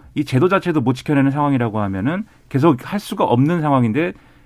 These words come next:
이게 다행이라고 해야 될지 뭐라고 해야 될지, 민주당이 어쨌든 삼 년 연장에 대해서는 지금 여당하고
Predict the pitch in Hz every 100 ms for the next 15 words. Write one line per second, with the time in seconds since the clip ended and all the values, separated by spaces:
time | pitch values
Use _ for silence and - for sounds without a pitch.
0 | _ 127 156 - 156 180 175 160 143 120
1 | 107 120 123 123 120 107 95 117 127 143
2 | 165 143 107 110 - 165 208 - - _
3 | 226 233 233 123 131 208 175 147 127 131
4 | 117 110 104 92 95 104 131 107 87 170